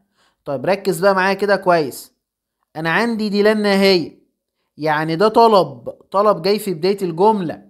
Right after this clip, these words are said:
يعني إيه طلب؟ يعني لو جاي فعل مضارع مترتب أو نتيجة للطلب ده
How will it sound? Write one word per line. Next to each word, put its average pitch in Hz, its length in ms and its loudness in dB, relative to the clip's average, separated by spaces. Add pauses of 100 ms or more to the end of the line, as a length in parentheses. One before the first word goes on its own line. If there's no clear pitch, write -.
(920)
يعني 160 340 0
إيه 220 80 2
طلب؟ 202 460 2
يعني 160 300 -4
لو 160 200 0
جاي 214 220 0
فعل 214 320 0
مضارع 190 360 0
مترتب 185 680 -2
أو 165 180 -2
نتيجة 170 460 -4
للطلب 165 520 -2
ده 233 320 2